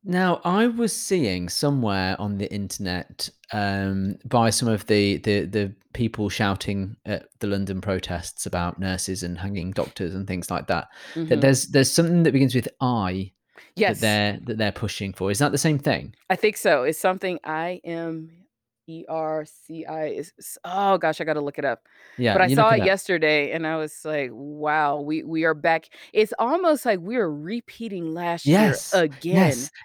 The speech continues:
Speaker 1: I know. I was saying this to somebody today, that
Speaker 2: Ah,
Speaker 1: it's
Speaker 2: I found it.
Speaker 1: like we're exactly where we were. You kind of go through the motions,
Speaker 2: Yeah.
Speaker 1: and things start to pick up, and then you've got a new variant, and we're back to drinking bleach.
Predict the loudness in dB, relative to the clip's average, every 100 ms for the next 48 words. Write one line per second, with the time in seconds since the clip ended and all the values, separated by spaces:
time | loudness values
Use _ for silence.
0 | 4 6 8 6 4 -4 2 4 4 4
1 | 4 2 0 0 2 4 2 2 4 6
2 | 4 2 4 4 4 6 6 4 -4 _
3 | _ _ 2 2 2 -2 -2 -2 0 2
4 | 4 4 4 2 -2 _ _ 0 2 2
5 | 0 0 -2 -2 -4 -2 0 -2 0 2
6 | 4 2 -4 -14 _ _ -2 2 4 4
7 | 4 2 0 -4 -4 -4 -6 -4 -2 -2
8 | 0 0 0 0 0 -2 0 0 0 -2
9 | 0 0 2 4 4 2 2 2 2 0
10 | -2 -2 0 0 0 -2 -2 -8 -2 -2
11 | 0 -4 0 0 -2 -10 -18